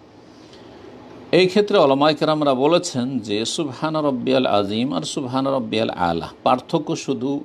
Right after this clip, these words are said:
আল আজিম আর আল আলা, দুটোই আল্লাহর নাম। আল্লাহর নাম আল আলা বা আল্লাহর সিফাত, গুণবাচক নাম, আর আল আজিম ও আল্লাহ রব্বুল আলামিন গুণবাচক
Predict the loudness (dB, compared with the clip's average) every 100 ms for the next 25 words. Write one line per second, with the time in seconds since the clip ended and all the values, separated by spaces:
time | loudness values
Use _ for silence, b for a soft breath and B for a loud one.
0 | -6 -4 -2 -2 -2 -2 -2 -2 -2 -2
1 | -4 -2 -2 -4 -6 -4 -2 2 2 2
2 | 0 -2 -10 -14 -20 -20 -20 -20 -20 -20
3 | -20 -20 -20 -6 -2 2 2 0 -2 -4
4 | -8 -10 -2 2 2 2 -2 -2 -4 -6
5 | -8 -8 -8 -8 -12 -20 -12 -8 -6 -6
6 | -6 -8 -8 -8 -14 B B B B B
7 | -6 0 0 2 2 2 0 2 0 0
8 | 0 -2 -2 -4 -4 -2 0 0 -2 -6
9 | -4 -4 -4 -8